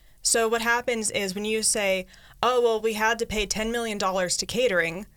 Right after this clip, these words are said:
well, Warner Brothers had to give ten million dollars to Warner Brothers Catering.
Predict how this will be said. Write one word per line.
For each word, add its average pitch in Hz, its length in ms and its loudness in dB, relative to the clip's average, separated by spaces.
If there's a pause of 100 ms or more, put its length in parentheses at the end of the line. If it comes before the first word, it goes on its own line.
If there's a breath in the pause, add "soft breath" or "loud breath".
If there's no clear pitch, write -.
(600 soft breath)
well, 196 220 2
Warner 233 340 0
Brothers 202 420 0
had 190 200 -2
to 196 60 -6
give 180 240 0
ten 196 220 -4
million 196 300 -2
dollars 180 420 0
to 196 160 -4
Warner 185 380 -2
Brothers 165 400 0
Catering. 180 560 -2